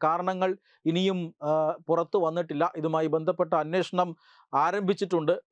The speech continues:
ആ, തൊട്ടു പിന്നാലെ അല്ലെങ്കിൽ, ആ, രണ്ട് യുദ്ധവിമാനങ്ങൾ കൂടി കഴിഞ്ഞ ദിവസങ്ങളിൽ തകർന്നു വീണ സാഹചര്യത്തിൽ ഈ അന്വേഷണം വളരെ കൃത്യമായി നടത്താനാണ് ഇന്ത്യൻ വ്യോമസേന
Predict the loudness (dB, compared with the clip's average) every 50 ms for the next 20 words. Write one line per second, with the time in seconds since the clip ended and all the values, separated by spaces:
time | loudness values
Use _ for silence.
0 | -2 0 2 2 2 0 -2 _ _ -6 -2 -2 0 2 2 2 2 2 2 2
1 | 2 2 2 2 2 0 0 0 0 0 0 0 -2 -2 0 0 2 2 2 0
2 | 0 2 2 2 0 0 -4 _ _ _ _ -2 0 2 4 4 2 2 2 2
3 | 0 0 0 -2 -2 -4 -2 -2 -2 -2 0 2 0 0 0 0 0 2 2 2
4 | 2 0 -2 -2 0 2 2 2 0 -2 _ _ _ _ 0 0 2 2 0 0
5 | 0 -2 -2 -2 0 -2 -2 -2 -2 0 0 0 0 0 0 0 -2 -2 -6 -8
6 | -10 -6 -2 0 0 0 0 0 -2 -2 -2 -2 -4 -4 -4 -4 -10 _ _ _
7 | _ -4 -2 0 0 0 0 0 -2 0 0 0 0 2 2 0 0 0 0 0
8 | 0 0 0 0 0 2 0 0 0 -2 -2 -4 -8 -4 -2 -2 -2 -2 0 0
9 | 0 0 0 -2 0 0 0 2 2